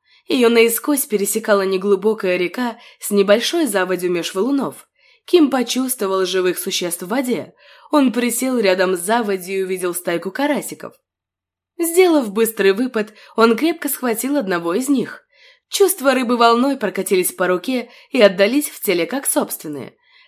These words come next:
Как и всегда, Ким тут же погасил эти ощущения в себе. Он давно научился этим управлять,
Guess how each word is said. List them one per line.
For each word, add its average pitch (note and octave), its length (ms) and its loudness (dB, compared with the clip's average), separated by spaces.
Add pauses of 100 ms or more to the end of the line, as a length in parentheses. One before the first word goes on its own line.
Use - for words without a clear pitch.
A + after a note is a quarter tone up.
Как F4 220 0
и D#4+ 60 4
всегда, C#4+ 460 0
Ким G3+ 260 -2
тут C4 180 -4
же G#3+ 100 -4
погасил G3 420 -2
эти F3+ 180 -4
ощущения E3+ 560 -4
в - 60 -10
себе. B3+ 440 -2 (360)
Он D4+ 180 4
давно B3 360 2
научился F3 500 -2
этим F3 260 -4
управлять, B3+ 560 -6